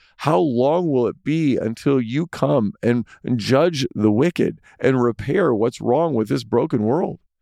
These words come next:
Sometimes it's those people who've lived an easier life who have the most problem with God's justice. Those who have been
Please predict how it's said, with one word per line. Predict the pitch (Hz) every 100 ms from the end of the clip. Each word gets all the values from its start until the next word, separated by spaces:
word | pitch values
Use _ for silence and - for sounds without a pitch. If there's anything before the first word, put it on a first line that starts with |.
| _ _
Sometimes | - 190 302 269 135 123 -
it's | 135 -
those | - 151 170
people | 170 - 143
who've | 135 123
lived | 131 131 -
an | - 110 -
easier | 131 151 151 170 175
life | 135 104 104 185 - _ _ _ -
who | 156
have | 156 139
the | 127
most | 123 151 -
problem | - - 160 156 113
with | 107 110
God's | - 127 110
justice. | - 131 - - - - _ _ _ -
Those | - 151 190 -
who |
have | 170 113
been | 127 117